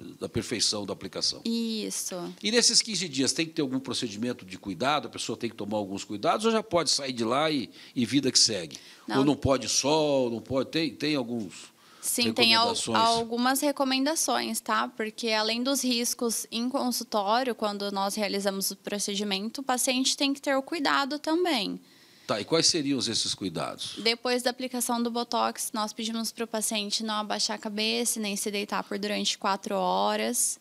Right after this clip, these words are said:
Speaker 1: Ah, durante quatro horas depois de aplicado, pra ele não deitar e não, e não
Speaker 2: E não abaixar a
Speaker 1: e não
Speaker 2: cabeça.
Speaker 1: abaixar a cabeça. Tem que ficar ali meio estático, meio retinho, ereto, bacana, pra não dar problema.
Speaker 2: Isso, e também não pode ingerir bebida alcoólica por durante vinte e quatro horas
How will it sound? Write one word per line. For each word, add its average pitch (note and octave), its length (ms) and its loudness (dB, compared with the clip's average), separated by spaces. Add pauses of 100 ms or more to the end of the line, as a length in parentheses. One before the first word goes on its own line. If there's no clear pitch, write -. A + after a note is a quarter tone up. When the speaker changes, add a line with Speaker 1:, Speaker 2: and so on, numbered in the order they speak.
Speaker 1:
Ah, A2 300 -2 (100)
durante A#2 400 0
quatro D#3+ 380 2
horas B2 180 2
depois A#2 260 -2
de A2+ 60 0
aplicado, D3+ 480 0
pra D#3+ 140 -2
ele C3+ 80 0
não C#3 200 2
deitar C#3 500 2
e - 20 -2
não, G3 260 -4
e D3 140 6
não G3+ 360 2 (380)
Speaker 2:
E A3 80 -4
não A3+ 160 4
abaixar A#3+ 380 2
a A#3 60 2
Speaker 1:
e - 80 -4
não C4+ 80 2
Speaker 2:
cabeça. D3+ 100 2
Speaker 1:
abaixar D#3+ 260 0
a E3 40 -10
cabeça. C3+ 280 -2
Tem C3+ 100 -6
que - 80 -12
ficar E3+ 340 0
ali E3+ 260 -2
meio E3+ 260 -2
estático, C#3+ 600 -2
meio C#3+ 180 0
retinho, C#3 640 0
ereto, B2+ 480 0
bacana, D3+ 500 -2
pra C3+ 200 -2
não C3+ 100 0
dar C#3+ 140 2
problema. F#2+ 340 -6 (160)
Speaker 2:
Isso, G#3+ 420 -2
e G#3+ 80 -2
também A#3+ 320 0
não C#4+ 220 0
pode B3+ 460 2
ingerir A#3 320 2
bebida A3 320 0
alcoólica G#3+ 720 0
por B3 160 -2
durante G#3 400 -2
vinte G#3 220 -2
e - 60 -6
quatro G#3 340 -2
horas F#3 680 0